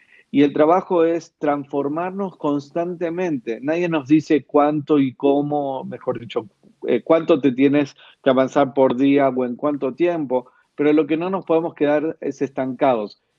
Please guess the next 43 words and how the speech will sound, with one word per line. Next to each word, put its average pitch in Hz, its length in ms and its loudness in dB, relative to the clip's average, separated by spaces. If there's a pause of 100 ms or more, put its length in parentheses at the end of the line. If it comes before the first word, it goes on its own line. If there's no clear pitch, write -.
Y 127 80 -6
cuando 139 240 2
hablamos 175 360 0
de 151 120 0
transformación 135 880 -4
y, 127 340 0
digamos, 123 440 0
de 117 140 -2
cambios, 156 500 2 (420)
hablamos 143 480 2
en 139 100 -2
Kabbalah 135 340 2
la 139 100 2
idea 135 300 2
de 120 400 -2
transformar 143 580 2
ese 165 240 -2
deseo 151 440 2
egoísta, 127 680 -4
el 120 160 -8
deseo 127 320 -2
que 131 100 -2
llamamos 131 420 -4
deseo 131 240 -2
de - 60 -2
recibir 123 200 -6
para 120 200 -4
sí - 140 -18
mismo, 113 460 -16
nuestra 131 400 -4
naturaleza 127 760 0
egoísta, 120 680 0 (480)
que 139 100 2
es 135 100 2
exactamente 160 640 2
lo 135 140 4
que 127 100 0
nos 123 160 -4
separa 135 500 2
nuestra 127 560 -4
alma 139 220 0
del 123 200 -4
Creador, 120 480 -2